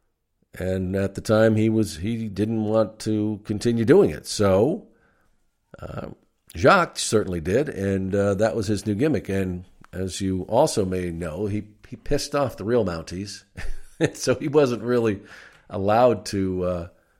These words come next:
to, uh, do that gimmick when he went to Canada, which was tough 'cause he was a Canadian. So Canadian Mounties didn't quite get it. And here's my favorite pals, the Bushwhackers.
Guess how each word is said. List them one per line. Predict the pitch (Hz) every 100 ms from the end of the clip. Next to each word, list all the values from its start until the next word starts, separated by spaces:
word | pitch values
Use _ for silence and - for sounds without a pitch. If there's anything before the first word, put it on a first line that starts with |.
| _ _ _ _ _ _
to, | - 95 92 87
uh, | 82 82 - _ _ -
do | 131
that | 131 85
gimmick | 92 87 -
when | 87
he |
went | 90 92
to | -
Canada, | 117 151 - - - _ _ _
which | -
was | 107 -
tough | 311 302
'cause | 98
he | 120
was | 107
a |
Canadian. | 104 113 151 110 69 73 _
So | - 87 87 80 - _ _ _ _ _ _ _ _ _ _ _ _ _ _ _ _ _ _ _ _ -
Canadian | 113 117 104
Mounties | 101 101 95 82
didn't | 92 85
quite | 92 78
get | - 90
it. | 73 - _ _ _ _ -
And | 233 208 175 170 156
here's | 139 135 110
my | 110 107
favorite | 98 104 92 87
pals, | 90 85 85 80 -
the | 101
Bushwhackers. | 85 78 87 80 76 82 80 - -